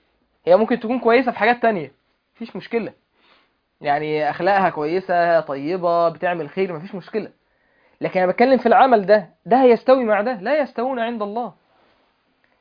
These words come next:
يعني اللي بيصلي في المسجد في الصف الأول، بيروح مثلًا بدري وبيصلي السنن، بيصلي، بيسبغ الوضوء، بيقول الذكر، ويروح بدري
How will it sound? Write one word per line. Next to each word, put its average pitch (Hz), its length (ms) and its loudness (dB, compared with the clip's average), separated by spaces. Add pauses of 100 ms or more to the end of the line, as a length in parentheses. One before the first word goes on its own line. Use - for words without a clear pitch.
(220)
يعني 170 120 4
اللي 185 120 0
بيصلي 226 440 2
في 208 100 -6
المسجد 196 420 0
في - 80 -20
الصف 226 420 -6
الأول، 180 460 2
بيروح 175 380 -4
مثلًا 180 320 -2
بدري 151 300 -2
وبيصلي 139 420 -6
السنن، 175 400 -8 (380)
بيصلي، 185 460 -2
بيسبغ 170 500 -2
الوضوء، 156 400 -6 (720)
بيقول 170 240 0
الذكر، 160 380 -4 (440)
ويروح 175 320 -2
بدري 151 400 -4